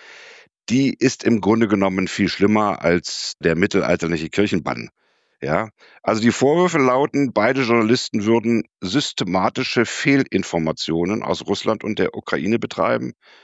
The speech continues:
Thomas Röper im Wesentlichen, ich hatte es ja schon gesagt, durch seinen Kanal Antispiegel, Alina Lipp durch ihren Blog Neues aus Russland. Und dann gibt's noch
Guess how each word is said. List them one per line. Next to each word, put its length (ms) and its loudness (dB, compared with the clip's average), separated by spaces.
Thomas 340 2
Röper 320 2
im 100 -2
Wesentlichen, 760 0
ich 120 -12
hatte 140 -2
es 60 -14
ja 80 0
schon 200 -6
gesagt, 440 0
durch 180 -2
seinen 240 -4
Kanal 340 0
Antispiegel, 720 0
Alina 320 4
Lipp 260 0
durch 200 0
ihren 240 -2
Blog 260 0
Neues 320 2
aus 200 -4
Russland. 540 -2
Und 300 2
dann 360 2
gibt's 240 -2
noch 120 2